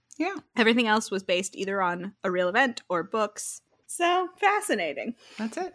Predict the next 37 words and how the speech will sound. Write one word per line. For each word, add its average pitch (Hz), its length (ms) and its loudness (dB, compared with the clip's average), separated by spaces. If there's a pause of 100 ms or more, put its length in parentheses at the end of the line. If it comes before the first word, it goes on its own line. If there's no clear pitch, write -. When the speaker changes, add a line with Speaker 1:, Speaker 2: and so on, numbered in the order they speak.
(120)
Speaker 2:
What 247 160 2
are 277 40 6
we 285 100 0
discussing 302 400 0
next 311 200 -4
time? - 200 -6 (300)
Speaker 1:
Next 226 380 -2
time, 311 400 6
we 247 120 6
are 196 80 2
discussing 180 600 0
the 156 200 -2
seventy-six 175 1120 -4
Academy 151 420 -2
Awards, 147 640 -4
or 185 120 -2
the 202 120 0
films 220 420 4
of 226 180 0
two 240 220 -4
thousand 226 580 0
three. 233 460 0
The 185 60 6
nominees 190 580 4
were 170 320 4
Lord 165 260 0
of 156 100 0
the 156 100 -2
Rings, 185 420 0
The 165 140 -4
Return 151 280 -2
of 139 100 -4
the 139 80 -6
King, 156 420 -4 (520)
Lost 165 360 4
in 156 100 2
Translation, 156 840 -2